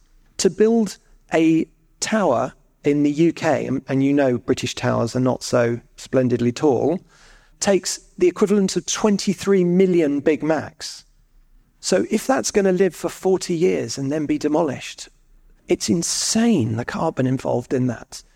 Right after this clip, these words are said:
If the creators of it didn't care enough about what society would feel, not even for their own vanity,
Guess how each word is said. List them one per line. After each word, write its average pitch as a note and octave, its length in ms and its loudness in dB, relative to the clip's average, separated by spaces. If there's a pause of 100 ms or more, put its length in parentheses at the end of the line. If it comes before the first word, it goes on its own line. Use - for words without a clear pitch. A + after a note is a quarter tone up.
(320)
If - 200 -10
the F#3+ 100 2
creators F#3+ 580 0
of B2+ 140 0
it C3 160 -4
didn't C#3+ 320 -2
care F3 320 0
enough B2 400 -4 (240)
about C#3+ 300 -2
what - 160 -4
society F3 640 -2
would A#2+ 160 -4
feel, C3 340 -2 (280)
not B3 180 4
even B3 280 4
for A3 120 -2
their G#3+ 220 4
own G#3+ 160 2
vanity, G3 680 -2